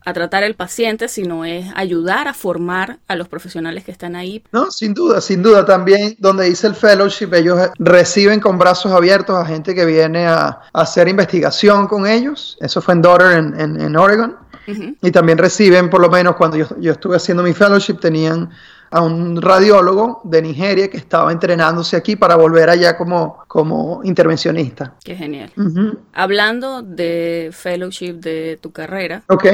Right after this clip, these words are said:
Speaker 1: yo sé que tú hiciste en la Universidad de Kentucky un año como Research Fellow en el Departamento de Cirugía y Trasplante Hepatobiliar.
Speaker 2: Ok.
Speaker 1: Yo asumo que lo hiciste precisamente con miras a que eso te hiciera mejor candidato para aplicar a, al match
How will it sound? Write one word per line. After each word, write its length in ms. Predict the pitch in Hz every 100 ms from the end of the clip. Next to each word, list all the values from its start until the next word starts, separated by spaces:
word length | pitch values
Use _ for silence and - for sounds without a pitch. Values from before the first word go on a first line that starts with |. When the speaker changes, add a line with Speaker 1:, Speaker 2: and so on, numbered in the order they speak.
| 285 -
Speaker 1:
yo 200 | 165 208
sé 220 | 214 247 -
que 120 | 262
tú 480 | - 233 226 226 -
hiciste 420 | 233 233 233 226
en 60 | 202
la 60 |
Universidad 460 | 175 165 160 165 165
de 100 | 185
Kentucky 640 | 220 220 220 190 196 196 -
un 220 | 196 208
año 540 | 220 214 220 240 247 -
como 420 | 180 175 170 170
Research 480 | 170 - 202 214 -
Fellow 520 | 226 208 202 226 262 _ _ _ -
en 100 | 185
el 60 | 175
Departamento 640 | 180 170 175 170 175 202
de 40 |
Cirugía 600 | 190 175 165 196 247 285 - -
y 240 | 185 180
Trasplante 640 | - 160 - 180 170 170
Hepatobiliar. 640 | 185 160 156 151 147 - - -
Speaker 2:
Ok. 180 | 143 175 190 202
Speaker 1:
Yo 160 | 185 185
asumo 380 | 185 220 220 226
que 100 | 226
lo 80 | 220
hiciste 560 | - 247 226 - 262
precisamente 800 | 247 175 175 185 202 208 208 208
con 240 | 185 170 190
miras 480 | 214 208 214 -
a 100 | 180
que 300 | 175 175 165
eso 220 | 175 190 185
te 100 | 156
hiciera 280 | 170 175
mejor 260 | 170 170 160
candidato 560 | 175 160 175 185 185 185
para 140 | 165
aplicar 440 | - 160 - 170
a, 160 | 170 156
al 260 | - 165 170
match 280 | 165 156